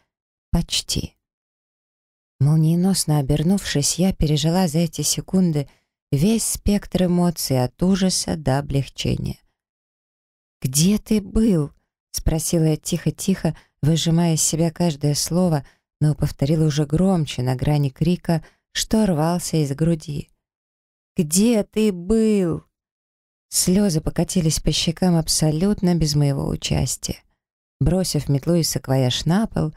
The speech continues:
я зло вытирала их, не желая плакать, и уж тем более не желая плакать прилюдно.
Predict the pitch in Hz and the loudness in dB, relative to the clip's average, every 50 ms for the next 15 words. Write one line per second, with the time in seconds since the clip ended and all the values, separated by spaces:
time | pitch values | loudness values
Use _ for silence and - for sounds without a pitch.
0 | - _ _ _ _ _ - 147 180 165 143 139 143 160 180 170 147 139 131 - | -14 _ _ _ _ _ 0 0 2 2 2 2 2 2 2 2 0 -2 -4 -4
1 | - 127 131 139 165 185 180 165 156 143 135 127 - 131 127 123 123 123 120 120 | -2 -2 0 0 0 2 2 2 2 0 0 -2 -2 0 0 0 0 0 0 0
2 | 120 - - - - - - 160 190 202 - - - - - - _ _ _ _ | 0 -2 -2 -2 -2 -2 0 0 0 -2 -2 -4 -6 -8 -10 -16 _ _ _ _
3 | _ _ _ _ _ - 277 247 - - - 202 190 180 165 190 208 202 170 170 | _ _ _ _ _ -2 0 0 0 0 0 2 2 2 2 2 2 2 2 2
4 | 156 151 147 139 135 143 147 156 160 165 156 - - 135 139 139 143 139 - 135 | 2 2 2 0 2 2 2 2 2 0 0 -2 -2 -2 0 0 0 -2 -4 -8
5 | - - - - 127 131 123 123 127 110 107 - - - - | -8 -6 -4 -2 -2 0 0 -2 -2 -4 -6 -6 -6 -6 -8